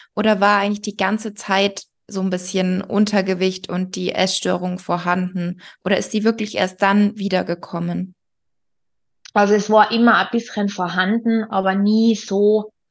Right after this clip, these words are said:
Speaker 2: in dem Ausmaß, wie es jetzt war. Also ich hab da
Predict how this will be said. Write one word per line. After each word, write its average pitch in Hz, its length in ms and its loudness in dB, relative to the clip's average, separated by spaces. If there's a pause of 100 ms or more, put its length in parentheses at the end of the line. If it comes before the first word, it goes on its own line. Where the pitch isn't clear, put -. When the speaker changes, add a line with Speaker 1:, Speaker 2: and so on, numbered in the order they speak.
(260)
Speaker 2:
in 202 140 0
dem 190 180 0
Ausmaß, 185 720 -4
wie 196 80 -4
es 190 120 -10
jetzt 196 380 -6
war. 170 240 2
Also 180 220 -2
ich 196 180 -2
hab 196 220 -2
da 185 400 0